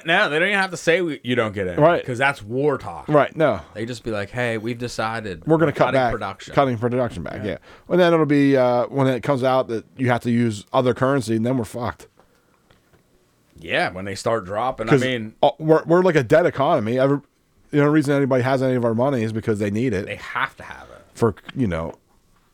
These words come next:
Speaker 2: that's the only reason
Speaker 1: But we
Speaker 2: we
Speaker 1: don't produce anything.
Speaker 2: No.
Speaker 1: We're all financial and service. And, like, go to, like, last week was Labor Day.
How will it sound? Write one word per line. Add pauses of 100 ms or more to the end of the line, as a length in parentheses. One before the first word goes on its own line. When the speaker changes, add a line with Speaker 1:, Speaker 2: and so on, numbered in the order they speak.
(380)
Speaker 2:
that's
the
only
reason
Speaker 1:
But
we
Speaker 2:
we
Speaker 1:
don't
produce
anything.
Speaker 2:
No. (180)
Speaker 1:
We're
all
financial
and
service. (1400)
And,
like,
go
to,
like, (2000)
last
week
was
Labor
Day.